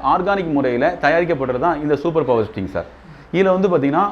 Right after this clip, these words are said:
ஆறு விதமான இயற்கை மூலப்பொருட்கள் அடங்கி இருக்குது. இதை வந்து தினமும் காலையில ஒருவர் எடுத்து வந்தாருன்னா, அவருக்கு வந்து பாத்தீங்கன்னா, புத்துணர்ச்சி நிறையவே கிடைக்கும். அதே போல நரம்புகள் நல்லா பலப்படும். ஞாபக சக்தி குறைபாடு இருக்கவங்க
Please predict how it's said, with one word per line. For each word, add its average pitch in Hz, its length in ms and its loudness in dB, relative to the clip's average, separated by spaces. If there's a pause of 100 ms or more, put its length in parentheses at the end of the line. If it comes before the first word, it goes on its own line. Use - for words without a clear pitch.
ஆறு 214 380 4
விதமான 175 420 2
இயற்கை 190 360 2
மூலப்பொருட்கள் 151 580 0
அடங்கி 117 240 0
இருக்குது. 90 260 -4 (500)
இதை 180 160 4
வந்து 185 180 2
தினமும் 196 340 0
காலையில 170 340 2
ஒருவர் 147 200 4
எடுத்து 147 260 0
வந்தாருன்னா, 117 400 0 (160)
அவருக்கு 147 320 2
வந்து 156 120 -2
பாத்தீங்கன்னா, 127 260 0 (160)
புத்துணர்ச்சி 214 500 2
நிறையவே 127 360 2
கிடைக்கும். 95 360 -6 (600)
அதே 147 140 2
போல 165 120 0
நரம்புகள் 226 440 4
நல்லா 147 340 2 (140)
பலப்படும். 123 460 -2 (520)
ஞாபக 214 400 2
சக்தி 190 220 0
குறைபாடு 160 380 0
இருக்கவங்க 117 400 -4